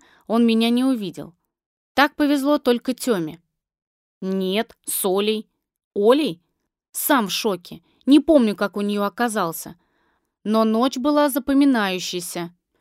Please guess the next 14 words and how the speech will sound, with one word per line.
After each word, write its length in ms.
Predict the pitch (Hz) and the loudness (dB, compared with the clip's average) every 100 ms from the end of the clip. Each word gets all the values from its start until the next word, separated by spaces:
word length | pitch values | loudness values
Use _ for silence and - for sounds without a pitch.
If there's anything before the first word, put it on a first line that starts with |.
| _ _ _ | _ _ _
«Многоуважаемые 1200 | 214 240 233 254 254 226 214 226 254 285 285 285 | 0 2 4 4 4 2 2 0 2 4 4 4
новобрачные, 1000 | 277 269 262 262 277 220 175 - 170 190 - _ _ _ | 4 4 4 2 2 0 -2 -10 -12 -14 -20 _ _ _
в 60 | - | -8
соответствии 680 | - 254 254 277 330 - 294 | 2 2 2 0 0 0 -2
с 100 | 247 | 0
российским 540 | 233 220 294 285 285 | -2 0 -2 -2 -2
законодательством 1000 | 240 233 233 226 214 190 185 220 - 262 254 | -2 -2 -2 0 0 0 -2 -6 -2 -2 0
отныне 520 | 214 202 202 214 240 | -2 -2 -4 -2 0
ваш 180 | 247 240 | 0 0
союз 440 | - 254 254 - - | -2 -2 -2 -8 -10
узаконен. 680 | 247 226 247 - 196 165 160 - _ _ _ | -6 -2 -2 -4 -6 -6 -10 -16 _ _ _
Я 260 | 208 233 233 | 0 2 2
объявляю 580 | 202 220 208 214 247 | 2 0 2 2 2
вас 240 | 262 247 | 2 0